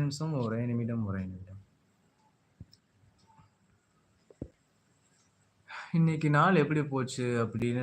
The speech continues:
நான், நானே சொல்லட்டா? இல்ல யாராச்சும் யாரு இருக்கா? நீங்க ஒருத்தர் மட்டும் தான் இருக்கீங்க. கேட்டுக்கோங்க ஜி. காலையில அஞ்சு மணிக்கு எந்திரிச்சேன். எந்திரிச்சு ஒர்க்கு கிளம்புனேன், கிளம்பி போனேன். போயிட்டு ஒன்பதரை, ஒன்பதே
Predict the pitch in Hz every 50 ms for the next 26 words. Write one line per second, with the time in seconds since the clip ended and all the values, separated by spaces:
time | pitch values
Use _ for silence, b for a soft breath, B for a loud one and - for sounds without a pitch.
0 | 120 117 113 120 120 123 120 120 117 120 120 127 123 123 120 110 113 110 104 110
1 | 110 123 143 139 - 120 117 110 110 117 139 151 - - - - _ _ _ -
2 | 113 113 113 117 135 143 147 143 147 151 147 139 135 131 135 127 123 123 135 135
3 | 139 135 143 143 135 127 131 127 123 123 143 151 156 156 165 160 170 165 165 160
4 | 160 165 170 165 b b b b b b b b b b _ _ _ - 131 131
5 | 127 127 127 139 165 156 139 139 143 139 131 131 156 165 165 147 139 143 139 127
6 | - 135 131 127 - - _ _ - 123 127 135 139 135 - - 180 156 135 127
7 | 127 - - 143 - 143 131 131 131 131 131 143 165 185 190 190 - - 117 120
8 | 131 135 135 127 127 131 131 131 135 143 160 175 180 - - - - - - -
9 | 147 151 156 151 151 147 170 185 180 165 147 123 113 104 101 98 98 98 B B
10 | B B - - - - - - - - - - - - - - _ _ _ _
11 | _ _ _ - - - - - _ _ _ _ - - 139 143 151 160 170 180
12 | 190 185 185 180 190 202 214 202 - - _ - - 143 147 147 160 160 160